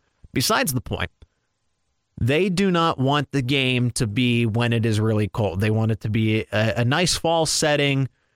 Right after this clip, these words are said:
and actually Saturday's setting up to be very nice, uh, in terms of temperature, in terms of weather. It's supposed to be sunny all day, a high in the mid sixties, a-, and a cool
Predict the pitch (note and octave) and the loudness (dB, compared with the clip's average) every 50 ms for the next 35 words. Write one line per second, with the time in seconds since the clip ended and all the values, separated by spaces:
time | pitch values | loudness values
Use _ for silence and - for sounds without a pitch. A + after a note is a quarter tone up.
0 | _ _ _ - - G2+ G#2+ G#2 G2+ G2+ G#2+ D#2+ E2+ A#2 C3+ B2+ - - B2 A2 | _ _ _ -6 -2 -2 0 0 0 0 0 0 0 0 0 -2 -2 -2 0 0
1 | - C3+ A#2 D3 D3 C#3 B2+ A#2+ G#2+ - - C3+ B2 A#2+ A#2 A#2 A2+ - - G#2 | 0 0 0 0 2 2 2 0 0 0 0 0 0 0 0 0 -2 -2 -2 -2
2 | G#2 G2+ G2+ F#2+ A2+ B2+ B2+ A#2 G#2+ G#2 G2+ F#2 F#2 - - - - - - - | 0 0 0 2 2 2 2 2 2 0 0 0 -2 -2 -4 -6 -6 -8 -12 -12
3 | - - - F#2+ G#2 A2 G#2+ - - A2 G#2+ G#2 F#2+ F#2+ G#2 G#2 G#2 F#2+ - - | -8 -4 -2 -2 0 -2 -2 -2 -2 -2 0 0 0 0 0 0 0 -2 -4 -4
4 | - B2+ B2 G#2 A2 - - A#2+ A2+ A2 G#2+ - A#2+ A2+ A2 F#2+ G#2 G2 F#2 G#2+ | -2 -2 -2 -2 -4 -4 -2 -2 0 0 0 0 0 0 0 0 0 0 0 0
5 | A#2 A#2 A2+ G#2 A2 G#2+ G#2 G#2+ G#2 - - - A2 G#2+ - - F#2+ G#2 F#2+ - | 0 0 2 2 2 0 0 0 -2 -2 -2 -2 -2 -2 -2 -4 -4 -4 -2 -2
6 | - C3+ C3 C3 B2+ B2 A#2+ A#2+ A2+ A#2+ A#2 A#2+ A#2 A#2 G#2+ G#2+ A#2 A2+ A#2+ A#2 | 0 0 0 0 2 2 2 0 2 2 2 2 2 0 0 0 0 0 0 0
7 | A#2 A#2 A2 A2 G#2 G2+ G#2 F2+ - - - C3 - - - B2+ A#2 A2+ A2 G#2 | 0 0 0 0 0 0 -2 -2 -2 -2 -2 -2 -2 -2 -2 0 0 0 0 -2
8 | - - _ _ _ _ - G2+ G#2 - A2 A2 G#2+ G#2+ G#2 G#2 - - - C#3 | -6 -10 _ _ _ _ -6 -4 -4 -2 -2 0 0 0 0 -2 -2 -2 -2 0
9 | C#3 C3+ C3 C3+ B2+ B2 A#2 | 2 2 2 2 2 2 0